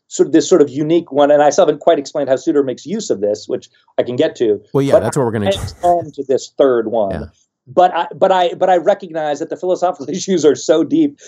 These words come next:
Speaker 1: and so varied that I, I don't wanna be claiming that I'm, I'm defending it adequately. Although I am drawn to it in certain ways, it has huge problems and is a kind of, I, I, I don't find it unproblematic. So I'm right now, I'm, I'm just trying to describe them,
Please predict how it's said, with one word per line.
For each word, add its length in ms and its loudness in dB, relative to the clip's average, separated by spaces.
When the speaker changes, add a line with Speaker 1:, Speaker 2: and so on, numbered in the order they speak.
Speaker 1:
and 120 0
so 460 6
varied 600 2
that 180 -2
I, 80 -10
I 40 -2
don't 220 2
wanna 160 0
be 100 -8
claiming 380 -6
that 100 0
I'm, 240 -4
I'm 140 -4
defending 440 0
it 180 -18
adequately. 500 -4
Although 240 4
I 140 4
am 100 -6
drawn 300 0
to 80 -2
it 20 0
in 80 -6
certain 160 -8
ways, 160 2
it 100 2
has 160 0
huge 300 -6
problems 460 0
and 260 -6
is 180 0
a 100 2
kind 220 0
of, 220 2
I, 280 -4
I, 180 6
I 60 6
don't 180 2
find 180 2
it 140 4
unproblematic. 760 -2
So 180 2
I'm 120 4
right 160 4
now, 180 0
I'm, 240 0
I'm 220 -6
just 260 -8
trying 360 -4
to 80 -4
describe 460 -2
them, 200 -10